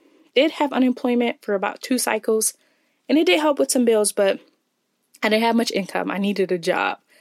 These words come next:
But fortunately, I found my first Texas job within three weeks of moving here, and I've always been blessed to land jobs fairly quickly. So assuming that my growing skill set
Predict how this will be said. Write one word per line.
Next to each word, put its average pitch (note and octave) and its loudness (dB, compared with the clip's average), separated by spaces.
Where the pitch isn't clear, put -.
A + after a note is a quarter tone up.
But G#3+ 2
fortunately, B3 2
I B3+ 0
found B3 2
my A#3 2
first A#3 0
Texas G#3+ -2
job G#3 0
within G3+ -2
three F#3+ -2
weeks A#3+ 0
of A#3+ 2
moving F#3 2
here, F#3+ 2
and F#3 0
I've G3 -2
always G3 2
been G#3 0
blessed F#3+ 0
to F#3+ -2
land F#3 -2
jobs E3+ -2
fairly C#3+ 0
quickly. - -4
So - 2
assuming C#4+ 4
that G3 2
my E3 -6
growing G#3+ 2
skill A#3 2
set G#3 2